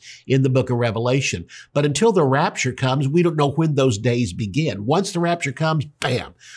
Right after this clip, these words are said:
I mean, the next moment the tribulation comes, the next seconds the tribulation begins, Antichrist shows himself, and man, this clock is ticking off,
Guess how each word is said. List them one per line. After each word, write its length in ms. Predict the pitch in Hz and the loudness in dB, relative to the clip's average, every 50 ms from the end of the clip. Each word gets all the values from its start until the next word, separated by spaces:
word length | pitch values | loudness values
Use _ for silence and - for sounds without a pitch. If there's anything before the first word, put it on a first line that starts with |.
| - - - | -20 -8 -4
I 160 | - 135 139 | -2 0 2
mean, 200 | 139 139 131 110 | 4 2 2 2
the 80 | 117 113 | 2 0
next 320 | 117 143 170 180 175 - | 2 2 2 0 0 0
moment 320 | 123 139 147 165 165 170 - | 2 2 2 4 2 2 0
the 80 | 135 | 0
tribulation 760 | 120 - - 156 160 143 135 135 139 151 160 - - 131 131 | -2 -2 -2 -2 0 2 2 2 2 2 0 0 -2 -4 -4
comes, 360 | 127 - 147 156 160 160 143 | -2 0 0 0 0 0 0
the 60 | 120 120 | -2 -2
next 380 | 131 135 123 - - - - | -2 -2 -4 -4 -4 -4 -4
seconds 380 | - 220 208 208 147 120 104 - | -2 -4 -4 -4 -4 -6 -6 -6
the 80 | 120 | -8
tribulation 560 | 113 - 135 127 120 123 120 120 117 117 - 107 | -6 -2 -2 0 0 0 -2 -2 -4 -4 -6 -6
begins, 480 | 110 101 120 131 135 143 156 147 151 - - - - - - _ | -4 -2 0 0 0 0 -2 -2 -4 -8 -14 -20 -20 -20 -12 _
Antichrist 600 | - 135 156 156 - 147 139 - 143 127 123 120 - | -2 0 0 0 0 -2 -2 0 0 2 2 0 0
shows 300 | - 160 165 170 160 - | 0 2 2 2 2 2
himself, 420 | 165 151 139 - 151 147 151 151 - | 0 0 0 0 0 0 0 -2 -4
and 200 | 104 98 104 107 | -6 -6 -4 -2
man, 260 | 117 143 147 147 139 | 0 2 2 2 4
this 180 | 135 139 127 - | 2 2 2 0
clock 320 | - - 147 143 139 - | -2 0 0 0 0 0
is 100 | 113 101 | -4 -8
ticking 380 | - - 131 123 - 127 123 127 | -6 -4 -6 -4 -2 -2 0 2
off, 280 | 131 131 123 - - | 2 0 0 -2 -6